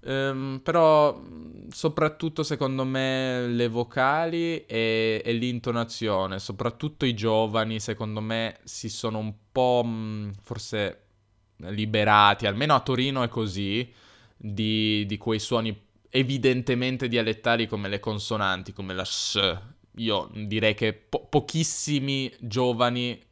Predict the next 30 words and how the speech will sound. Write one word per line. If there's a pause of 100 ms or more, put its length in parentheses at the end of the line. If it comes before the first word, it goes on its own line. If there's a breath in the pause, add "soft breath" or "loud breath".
(180)
che
conosco
dicono
g-,
dicono
sh
o,
o
g (260 soft breath)
o
c. (1000 soft breath)
Quasi
tutti
dicono
s,
g,
c,
come
in
italiano
standard, (100)
però (440)
spesso
dicono
o
al
posto
di
o
e